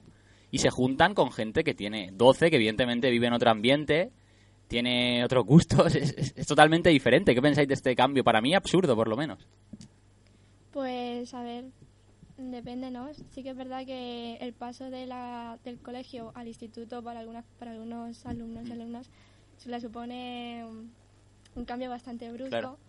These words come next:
Speaker 2: porque en primero de ba-, de la eso, pues, hombre, ahora nos, nos parece <laughs>
Speaker 1: Sí, nos parece muy
Speaker 2: Sí,
Speaker 1: pequeño,
Speaker 2: pero
Speaker 1: pero
Speaker 2: en
Speaker 1: cuando
Speaker 2: su día
Speaker 1: llegas, claro,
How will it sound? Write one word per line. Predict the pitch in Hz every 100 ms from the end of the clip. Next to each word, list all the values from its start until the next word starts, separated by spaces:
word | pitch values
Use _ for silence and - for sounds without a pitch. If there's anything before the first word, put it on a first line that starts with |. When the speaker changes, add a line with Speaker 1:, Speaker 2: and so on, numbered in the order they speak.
| - _ _
Speaker 2:
porque | 254 247
en | 233
primero | 226 233 240 254
de | 247 247 240
ba-, | 240 _
de | 254 247 240
la | 240
eso, | 254 262
pues, | 240 220
hombre, | 226 214 202 - _ _
ahora | - 233 247 262
nos, | 254 254 -
nos | 240 226
parece | 226 226 233 240 240 240 -
<laughs> | 262 349
Speaker 1:
Sí, | 330 131 107
nos | 113
parece | 117 123 139 131 131
muy | 135
Speaker 2:
Sí, |
Speaker 1:
pequeño, | 139 135 175
Speaker 2:
pero | 190
Speaker 1:
pero | 127
Speaker 2:
en |
Speaker 1:
cuando | 113 120
Speaker 2:
su | 113
día | 120
Speaker 1:
llegas, | 131 180 -
claro, | 120 139